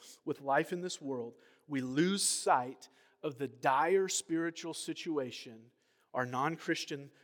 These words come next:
friends, family, loved ones, neighbors are in. We think, "Well, you know, they're generally good people.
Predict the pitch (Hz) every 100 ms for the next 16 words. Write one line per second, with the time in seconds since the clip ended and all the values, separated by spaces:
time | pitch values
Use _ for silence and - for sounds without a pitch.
0 | _ - 156 147 160 156 - 151 139 143
1 | 143 135 139 143 143 139 127 127 123 120
2 | - 120 117 110 98 _ _ _ _ _
3 | _ _ _ _ _ _ _ _ _ _
4 | _ _ _ _ _ _ _ - 175 190
5 | 151 170 170 160 - 202 117 113 _ _
6 | _ _ _ _ _ _ _ - 131 151
7 | 135 120 113 120 - 123 - 165